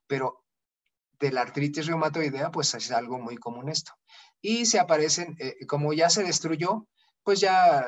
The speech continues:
ya los ligamentos ya se luxaron, ya hagan de cuenta que los dedos se voltearon, ya, ya están todos esguinzados, o sea,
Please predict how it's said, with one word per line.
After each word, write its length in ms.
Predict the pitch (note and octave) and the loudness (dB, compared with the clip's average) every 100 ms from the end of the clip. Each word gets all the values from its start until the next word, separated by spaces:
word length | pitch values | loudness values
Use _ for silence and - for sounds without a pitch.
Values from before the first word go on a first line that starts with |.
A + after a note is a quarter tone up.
| A#2+ | -2
ya 240 | D3 E3 | 2 2
los 160 | D#3 C#3+ | 2 2
ligamentos 680 | D3 C#3 C3+ D3+ D#3 D3 C#3 | 2 4 4 2 0 -2 2
ya 280 | C#3 C#3 | 2 2
se 160 | C3+ C3+ | 0 -2
luxaron, 840 | B2 B2 - F3 F3 E3 E3 D#3+ C#3 | -4 -4 0 2 2 -2 -4 -6 -2
ya 120 | D3+ | 0
hagan 180 | D3 C#3 | 0 -2
de 100 | C3+ | -4
cuenta 260 | D3 D3+ | -2 -2
que 100 | C#3 | -4
los 180 | B2+ B2+ | -6 -2
dedos 220 | D3 D3+ | 0 2
se 100 | B2+ | 0
voltearon, 760 | A2 A#2 A#2 E3 D#3+ E3+ D#3+ D3+ | -2 -6 -6 2 4 4 0 -4
ya, 160 | B2+ B2+ B2+ A#2 | -4 -6 -12 -10
ya 80 | B2 | -8
están 280 | - B2+ | -8 -10
todos 380 | - B2+ B2+ - | -6 -6 -6 -8
esguinzados, 840 | - A#2+ A#2 A#2 A2+ B2 B2 B2+ | -8 -10 -8 -8 -6 -2 -4 -4
o 40 | B2+ | -8
sea, 220 | C3 | -6